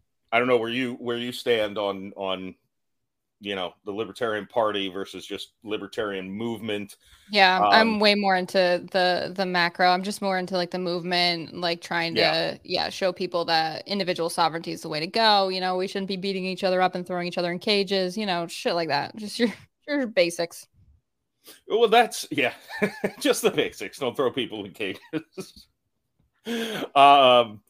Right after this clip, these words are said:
Speaker 1: that's the, um, uh, that's, that's where I've gone. Like, I was the c-, my county chairman for the local Libertarian Party for a
Speaker 2: Oh,
Speaker 1: year.
Speaker 2: wow.
Speaker 1: And, uh, it was fine, but I'm like,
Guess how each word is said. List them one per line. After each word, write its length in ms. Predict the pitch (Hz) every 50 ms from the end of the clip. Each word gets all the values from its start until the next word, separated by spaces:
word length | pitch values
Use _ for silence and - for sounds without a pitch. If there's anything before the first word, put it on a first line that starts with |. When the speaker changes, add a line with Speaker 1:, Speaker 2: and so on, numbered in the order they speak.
| _ _ _ _ _ _ _
Speaker 1:
that's 380 | 110 156 165 190 202 - - -
the, 300 | - 180 165 151 147 143
um, 600 | 135 131 123 120 120 117 110 110 110 107 110 107 _ _ _ _ _ _ _ _ _ _ _ _ _ - - _ _ _ _ _ _ _ _ _ _ _ _ _ _ _ _ _ _
uh, 180 | 139 139 131 135 131
that's, 320 | 170 175 190 185 - -
that's 280 | - 147 175 185 185 190
where 180 | 190 170 139
I've 300 | 127 123 127 123 - -
gone. 500 | - 113 104 107 98 90 87 87 85 87
Like, 160 | 92 98 101 123
I 100 | 135 143
was 160 | 156 151 -
the 100 | 117 127 - - -
c-, 120 | - - - 139
my 200 | 135 120 113 - _ _
county 640 | - - 131 123 120 117 117 113 113 110 107 104 _ _
chairman 600 | - - 143 127 123 110 110 110 107 104 107 107
for 160 | - 110 101
the 80 | 98
local 440 | 98 98 101 107 104 101 - 107 98
Libertarian 540 | 104 98 92 95 - - 101 101 98 95 87
Party 320 | - 107 98 95 95 95
for 260 | 90 - 98 95 92 90
a 20 | -
Speaker 2:
Oh, 60 | 208
Speaker 1:
year. 80 | 196 180
Speaker 2:
wow. 480 | - - - 240 247 - - 156 - _ _ _ _ _ _ _ _ _ -
Speaker 1:
And, 340 | 107 104 101 101 101 90 104
uh, 400 | 101 98 98 98 95 95 95 87 - _ _ _ _ _ _ _ _ _ _ _ _
it 120 | 190 208 196
was 100 | 185 -
fine, 500 | - 175 160 151 147 147 147 147 147 - _ _
but 140 | - 120 113
I'm 180 | 117 120 117 113
like, 260 | 113 110 107 101